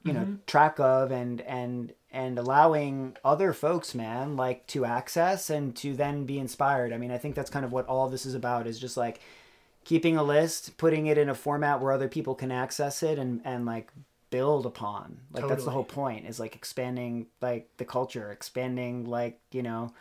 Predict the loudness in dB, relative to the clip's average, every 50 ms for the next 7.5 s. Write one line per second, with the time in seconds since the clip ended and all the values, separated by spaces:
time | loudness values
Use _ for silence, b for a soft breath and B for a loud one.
0 | b b b b b b _ -2 0 0 2 2 4 6 6 6 6 6 2 0
1 | 0 -2 -2 0 -2 -2 -4 -2 0 2 2 2 2 0 -2 -4 -4 -2 -2 0
2 | 0 0 0 -2 -2 -4 -6 -8 -6 -6 -6 -6 -6 -6 -6 -6 -4 -4 -4 -2
3 | -2 -2 -2 -4 -4 -4 -6 -6 -6 -6 -8 -10 -10 -8 -4 -2 -2 -2 -2 -4
4 | -6 -10 -12 -8 -4 -2 -2 0 -2 -4 -6 -10 -16 -20 -20 -20 _ -8 -6 -6
5 | -6 -6 -6 -8 -8 -8 -10 -10 -10 -10 -10 -10 -10 -12 -16 _ -8 -2 0 0
6 | 2 2 0 -2 -6 -12 _ _ _ 6 6 8 6 6 4 0 -2 -4 -2 -4
7 | -4 -4 -4 -2 2 2 2 2 2 -2